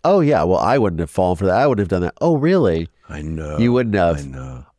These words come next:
Speaker 1: Oh, okay. Yeah, it's very easy. It's, it, you know, it, it's very easy. I, I always say to Tara when people, you know, often excoriate her for, "Oh, you, you know, you, you killed someone and this, that, and the other." It's like, that's really easy for you to say, like,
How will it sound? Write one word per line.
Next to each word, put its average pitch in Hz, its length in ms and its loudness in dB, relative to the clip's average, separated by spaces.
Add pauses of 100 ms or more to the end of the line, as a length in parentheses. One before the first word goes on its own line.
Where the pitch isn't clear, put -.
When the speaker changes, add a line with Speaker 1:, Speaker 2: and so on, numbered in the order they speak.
(120)
Speaker 1:
Oh, 123 760 2
okay. 110 460 0
Yeah, 113 260 2
it's 113 140 -2
very 131 260 0
easy. 120 680 0
It's, - 220 -4
it, - 280 -6
you 120 140 0
know, 104 240 0
it, 110 260 -2
it's 107 260 -4 (120)
very 139 200 0
easy. 113 800 0
I, - 160 -4
I 127 120 2
always 120 180 2
say 117 140 0
to 92 80 -2
Tara 135 380 0
when 98 120 0
people, 92 460 0
you 98 120 0
know, 85 360 -2
often 98 320 -2
excoriate 95 680 0
her 107 200 2
for, 90 320 -2 (320)
"Oh, 90 60 0
you, 113 320 -2
you 113 240 0
know, 92 60 -2
you, 101 280 0 (100)
you 120 120 -2
killed 117 300 0
someone 107 280 -2
and 101 100 0
this, 101 180 -2
that, 101 140 0
and - 60 -8
the 107 80 -2
other." 104 140 -2
It's - 140 -8
like, 90 200 -4 (400)
that's 202 220 -2
really 294 160 2
easy 139 380 0
for 120 160 -4
you 113 180 2
to 120 80 2
say, 107 220 0
like, 98 180 0